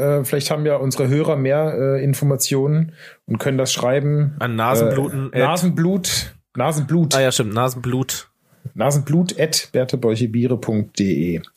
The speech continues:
Speaker 1: Was trinkst du? Ich hab ein, äh, ein Brüt, wie heißt das?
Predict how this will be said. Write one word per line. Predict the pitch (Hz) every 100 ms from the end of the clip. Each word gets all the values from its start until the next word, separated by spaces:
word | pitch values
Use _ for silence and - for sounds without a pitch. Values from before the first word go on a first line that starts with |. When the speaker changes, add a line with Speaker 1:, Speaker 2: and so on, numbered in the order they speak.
| - - -
Speaker 1:
Was | 139 139
trinkst | 185 180 180
du? | 185 240
Ich | 180
hab | 196 190
ein, | 190 180
äh, | 180 147 151 151
ein | 143 143 143 143 127 - _ -
Brüt, | 143 190 196 - - - _ - - - - 135
wie | 127
heißt | 147 160
das? | 156 - -